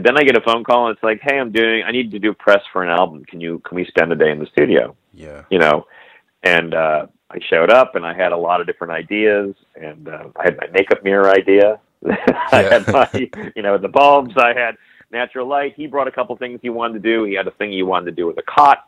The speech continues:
Speaker 1: so I got a cot against the wall. We, you know, we just did a variety of pictures, and, uh, at the end of that, he looked at me and he said, "What are you doing on Friday?"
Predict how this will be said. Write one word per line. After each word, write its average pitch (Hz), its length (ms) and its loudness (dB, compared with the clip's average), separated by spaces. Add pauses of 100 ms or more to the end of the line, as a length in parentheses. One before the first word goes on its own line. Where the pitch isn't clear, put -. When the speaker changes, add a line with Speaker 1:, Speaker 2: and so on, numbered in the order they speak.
Speaker 1:
so - 80 -2
I - 60 -2
got 76 180 -2
a 71 40 -10
cot - 420 0
against 82 320 -12
the 92 80 -2
wall. 139 540 6 (380)
We, 123 140 4
you 147 80 0
know, 117 120 4
we 123 120 2
just 196 200 -4
did 170 120 4
a 156 40 2
variety 113 400 4
of 107 100 -8
pictures, 120 460 -10 (280)
and, 92 360 -8
uh, 85 360 0 (480)
at 107 160 -6
the - 180 -2
end 131 200 2
of 101 80 4
that, 92 320 2
he 110 140 0
looked 110 260 -2
at 117 60 0
me 98 80 -6
and 101 60 -6
he 101 100 -6
said, 123 120 2
"What 165 100 2
are 214 40 2
you 220 40 -2
doing 208 300 4
on 101 100 -2
Friday?" 80 460 0